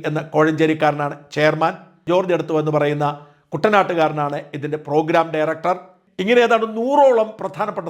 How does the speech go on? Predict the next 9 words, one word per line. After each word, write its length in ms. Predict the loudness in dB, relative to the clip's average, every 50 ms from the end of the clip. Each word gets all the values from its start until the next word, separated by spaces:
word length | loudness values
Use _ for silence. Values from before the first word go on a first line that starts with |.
| -10 -8
സംഘാടകർ 400 | -2 2 2 2 2 0 -8 -12 -18 _ _ _ _ _ -6 -4
ഇതിൻ്റെ 200 | -2 -2 -2 -4 -2 -2
ഭാഗമായി 400 | -2 2 2 2 2 2 0 0 0
ഉണ്ട്. 160 | 0 0 0 0 -2 -12 -20 _ _ _ _ _ _ -2 0
എല്ലാവരും 420 | 2 4 4 4 4 2 -2 -2 -2
ചേർന്ന് 260 | 0 0 0 0 -2 -4 -4
നടത്തുന്ന 340 | -4 -4 -6 -10 -12 -14 -18 -20 _ _ _ _ _ 0
ഒരു 100 | 2 2 4 2
അതിമനോഹരമായ 760 | 2 2 2 2 2 2 2 2 2 0 0 2 2 2 2